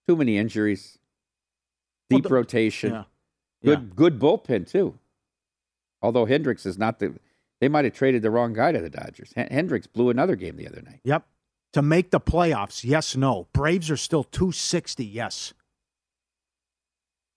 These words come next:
Speaker 2: Cardinals, minus one forty. Brewers.
Speaker 1: I like the Card-, I like
Speaker 2: one
Speaker 1: that
Speaker 2: to two.
Speaker 1: Cardinals. I think that's cheap on the
Speaker 2: Yeah,
Speaker 1: Cardinals.
Speaker 2: okay.
Speaker 1: With
Speaker 2: Brew-
Speaker 1: Flaherty still coming back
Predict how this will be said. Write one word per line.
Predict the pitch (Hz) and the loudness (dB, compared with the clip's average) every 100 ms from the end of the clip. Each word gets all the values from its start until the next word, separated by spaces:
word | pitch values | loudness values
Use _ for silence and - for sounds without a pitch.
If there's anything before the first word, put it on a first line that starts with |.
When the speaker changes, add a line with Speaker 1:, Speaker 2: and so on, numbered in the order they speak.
| _ _ _ _ _ _ _ | _ _ _ _ _ _ _
Speaker 2:
Cardinals, | - 165 175 123 87 - _ - | 0 2 0 -2 -10 -16 _ -4
minus | 135 160 143 - | -2 -2 -4 -4
one | 127 151 | -2 -2
forty. | 131 - 143 135 90 _ _ _ _ _ _ _ - | -2 -2 0 0 -4 _ _ _ _ _ _ _ -2
Brewers. | 147 208 151 90 - - _ _ _ - | 2 4 2 -4 -12 -12 _ _ _ 0
Speaker 1:
I | |
like | 156 180 | 2 2
the | - | -2
Card-, | - 135 101 | 0 0 2
I | 139 | 2
like | 151 | 2
Speaker 2:
one | 151 | 2
Speaker 1:
that | |
Speaker 2:
to | 143 | 0
two. | - | 0
Speaker 1:
Cardinals. | 110 104 | 0 0
I | 92 | -2
think | 131 160 | -4 0
that's | 131 - | -2 -2
cheap | - 190 - | -4 -4 -2
on | 90 | -6
the | 82 | -6
Speaker 2:
Yeah, | - | -2
Speaker 1:
Cardinals. | 143 156 - | -2 -2 -6
Speaker 2:
okay. | 110 90 | -8 0
Speaker 1:
With | 135 | 2
Speaker 2:
Brew- | 170 | 4
Speaker 1:
Flaherty | 160 165 165 | 4 4 0
still | - 160 | 0 -2
coming | 147 165 160 | 0 0 0
back | 147 185 - | 0 -2 -6